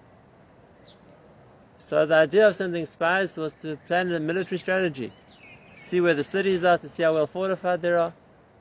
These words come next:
which is what Moshe tells the spies to do. But he adds another instruction also. And he adds the instruction,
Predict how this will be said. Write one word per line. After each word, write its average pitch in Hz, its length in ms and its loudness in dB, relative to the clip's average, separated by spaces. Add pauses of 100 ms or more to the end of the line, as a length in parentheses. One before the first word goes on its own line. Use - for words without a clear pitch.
(300)
which 156 140 -10
is 165 120 -2
what - 20 -10
Moshe 180 280 -2
tells 180 220 0
the 156 80 -6
spies 151 340 -2
to - 80 -18
do. 127 220 -6 (960)
But 147 100 -4
he 160 120 2
adds 190 280 4
another 180 380 0
instruction 160 640 -6
also. - 440 -8 (2000)
And 135 140 -4
he 160 80 2
adds 185 240 6
the 180 80 0
instruction, 190 760 -4